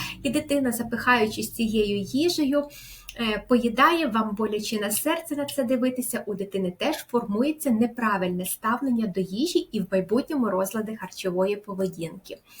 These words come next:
Ситуація четверта. Ви вже десятки разів пробували обмежити дитину в солодощах, але нічого не виходить.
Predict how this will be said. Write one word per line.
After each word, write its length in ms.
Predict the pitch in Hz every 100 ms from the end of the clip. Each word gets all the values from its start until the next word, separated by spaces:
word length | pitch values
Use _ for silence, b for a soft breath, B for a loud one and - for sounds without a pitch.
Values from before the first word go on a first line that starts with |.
| B B B B B -
Ситуація 680 | - 190 190 196 220 247 254
четверта. 680 | - 285 285 285 233 170 -
Ви 120 | 208
вже 180 | 262 262
десятки 640 | 233 262 - 254 285 - 262
разів 400 | 254 226 240 226
пробували 640 | - 233 202 196 208 196
обмежити 640 | - 196 233 208 202 196
дитину 360 | 190 202 208 180
в 60 |
солодощах, 640 | - 196 208 294 277 - 190 -
але 240 | 208 190
нічого 480 | 185 180 - 233 240
не 120 | 214
виходить. 600 | 196 190 - 170 170 -